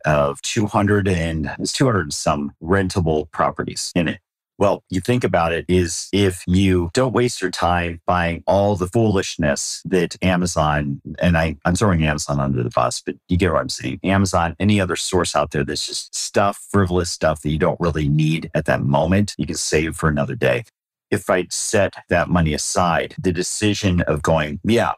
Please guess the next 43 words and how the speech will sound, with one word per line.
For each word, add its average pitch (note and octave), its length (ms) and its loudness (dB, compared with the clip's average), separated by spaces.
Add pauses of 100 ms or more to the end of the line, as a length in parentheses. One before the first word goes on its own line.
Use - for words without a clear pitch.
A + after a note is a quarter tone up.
I'll E2 240 0
throw E2 280 -2
two F#2 220 -2
hundred E2+ 220 0
thousand C#2+ 380 0
this F#2+ 180 0
project, D2+ 560 -2
a C#2 40 -2
hundred C#2+ 300 -2
fifty C#2+ 240 -4
thousand C2 460 -2
that E2+ 240 0
project," C2+ 500 -4
you E2+ 60 -4
start D#2+ 260 0
looking F2 300 2
at D2 100 2
it C#2+ 80 -6
going, C#2+ 400 2
"Well, D2+ 480 0
how F#2+ 240 0
much A2 300 0
did D#2+ 100 0
I C#2 140 0
waste D2 800 -2
that D#2 140 2
it C#2+ 140 -4
could F#2 180 0
have F2 100 2
been D2+ 160 0
sitting F2+ 380 2
there C#2+ 180 2
for F#2+ 420 2
opportunities D#2 600 -2
like - 140 -6
this - 220 -2
when D#2 140 0
they, C#2+ 260 -2
or C2 180 0
when D#2 120 0
they C#2+ 100 0
come D2+ 220 0
about?" C#2+ 420 0